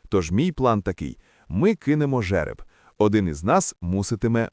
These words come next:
померти. Останні слова прозвучали так спокійно і так несподівано,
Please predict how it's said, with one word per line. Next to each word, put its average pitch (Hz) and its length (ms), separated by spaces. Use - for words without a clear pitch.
померти. 90 560
Останні 85 540
слова 92 380
прозвучали 82 640
так - 320
спокійно 87 640
і 85 80
так - 280
несподівано, 85 760